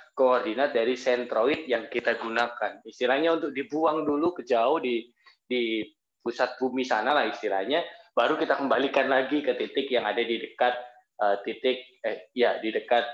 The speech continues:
eh, sistem koordinat satu ini, yaitu sistem koordinat dua, gitu. Untuk apa, Pak? Nah, tadi sudah saya jawab untuk pertanyaan dari, eh, siapa namanya, Caleb dan juga pertanyaan dari, eh, Nabila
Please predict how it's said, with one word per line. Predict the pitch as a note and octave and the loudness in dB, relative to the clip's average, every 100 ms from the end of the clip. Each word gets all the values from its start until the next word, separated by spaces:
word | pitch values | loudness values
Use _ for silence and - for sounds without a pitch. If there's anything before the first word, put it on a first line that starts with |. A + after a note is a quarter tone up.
| - | 2
eh, | G#2+ G2 | 2 2
sistem | A#2 - A2+ A2+ | -4 -4 -4 0
koordinat | A#2 G2+ G2+ G2+ | 0 0 -2 -4
satu | - G2+ - | 0 -2 0
ini, | A#2+ A2 G2 | -2 -2 -4
yaitu | F#2 F2+ B2 | -6 -6 -10
sistem | - G#2+ G#2 | -6 -8 -6
koordinat | A2 G2 G2 F#2 - G#2+ | -4 -4 -6 -18 -18 -6
dua, | G2+ F2 - _ | -4 -4 -8 _
gitu. | - - _ _ _ _ _ _ _ _ - E3 | -20 -20 _ _ _ _ _ _ _ _ -4 2
Untuk | F#3+ G#3+ | 2 4
apa, | A#3 B3 | 6 6
Pak? | A3+ F3+ C3+ | 6 4 4
Nah, | A2+ | 4
tadi | B2+ B2 | 4 4
sudah | B2 A2 | 2 2
saya | G#2 G#2+ | 2 2
jawab | G#2+ G2+ A#2 - | 4 4 2 -2
untuk | G#2 G2 A#2+ | -12 -8 -8
pertanyaan | A#2 G#2 F#2+ F#2+ G#2 G#2 | -8 -8 -6 -2 -2 0
dari, | F#2 G2 C#3 - _ _ _ _ _ _ _ - - | -2 0 -2 -4 _ _ _ _ _ _ _ -16 0
eh, | A2 G#2 G2 G2 F#2 | 4 6 6 4 0
siapa | - G2 A2 | -6 -4 0
namanya, | G#2 G2 G2 G#2 A2+ - | 0 2 0 -2 -6 -6
Caleb | - G2 B2 - - | 0 4 4 2 -8
dan | F#2+ | -8
juga | F2+ F2+ G2+ G#2 A2+ - - | -10 -2 4 4 2 -4 -20
pertanyaan | - - F#2 F#2+ G#2 | -14 -8 -6 -4 -4
dari, | G2 F2 G2 A2+ A2+ - | -4 -6 -2 0 0 -4
eh, | - - F#2 F#2+ F#2+ - - | -12 -4 0 2 0 -4 -6
Nabila | A2 - F#2 | -4 -4 -10